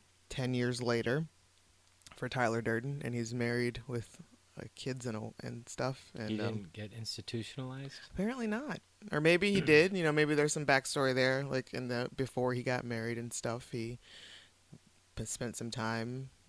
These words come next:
Speaker 1: in protective custody of sorts, and, uh, it was all better. But i-, it looks like, um, his old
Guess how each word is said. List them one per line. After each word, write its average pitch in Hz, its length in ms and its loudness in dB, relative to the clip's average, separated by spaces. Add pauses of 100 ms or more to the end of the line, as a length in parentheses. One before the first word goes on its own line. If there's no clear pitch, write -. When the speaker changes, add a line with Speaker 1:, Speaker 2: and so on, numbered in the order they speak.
Speaker 1:
in 120 160 -8
protective 113 680 -8 (220)
custody 120 420 -8
of 120 120 -6
sorts, - 440 -6 (500)
and, 139 280 -6
uh, 151 220 -2
it 165 180 -12
was 165 100 -2
all 165 100 2
better. 170 280 4
But 123 540 0
i-, - 40 -2
it 123 240 2
looks 131 260 0
like, 139 220 4 (180)
um, 131 400 -2
his 127 160 -2
old 139 400 6